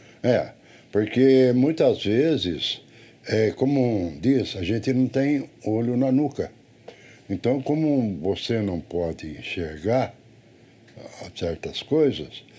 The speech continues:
mas há alguém que possa estar enxergando. Então, se os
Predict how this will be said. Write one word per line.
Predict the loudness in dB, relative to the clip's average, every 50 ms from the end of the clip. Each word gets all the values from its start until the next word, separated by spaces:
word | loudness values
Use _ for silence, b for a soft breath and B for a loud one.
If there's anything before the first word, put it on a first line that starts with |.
| B B B B B -2
mas | -2 0 2 2
há | 4
alguém | 4 4 2 0 -2 -2 0 0 -2
que | -2 -2 -4 -2
possa | -2 -2 -2 -2 -2 -6 -10
estar | -6 -4 -2 -2
enxergando. | -2 -2 -4 -2 -2 -2 -2 -4 -4 -6 -6 -8 -10 -14 -18 -20 -20 B B B B B B B B
Então, | -8 -4 -2 0 0 0
se | 0 0
os | 0 0 2 2 2 2 0 0 -4 -6